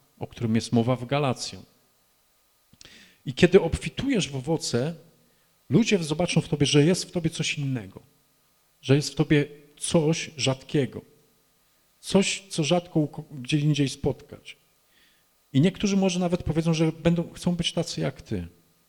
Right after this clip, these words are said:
W Biblii napisane jest, że ludzie garnęli się do Jezusa i myślę, nie, że nie tylko ga-, garnęli się ze względu na to, jakie cuda czynił,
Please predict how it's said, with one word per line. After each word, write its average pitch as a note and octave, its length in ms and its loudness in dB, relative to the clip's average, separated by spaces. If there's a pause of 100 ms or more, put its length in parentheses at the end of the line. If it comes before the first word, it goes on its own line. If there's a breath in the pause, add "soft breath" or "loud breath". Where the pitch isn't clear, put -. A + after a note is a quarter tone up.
(760)
W - 100 -18
Biblii A#3 360 10
napisane F#3 460 2
jest, E3 140 0
że D#3 100 4
ludzie E3+ 380 2
garnęli D#3 420 0
się - 140 2
do D3 100 2
Jezusa D3+ 380 0
i G#3+ 40 4
myślę, A#3 260 2
nie, G#3+ 180 2
że F3+ 140 4
nie G#3 100 4
tylko A#3 260 -2
ga-, C#3+ 380 -2
garnęli C#3 460 0
się A#2 340 -2 (680)
ze B2 120 -2
względu C#3 320 0
na C#3+ 160 2
to, C3 220 4
jakie B2 280 0
cuda E3+ 340 -4
czynił, A2+ 380 -2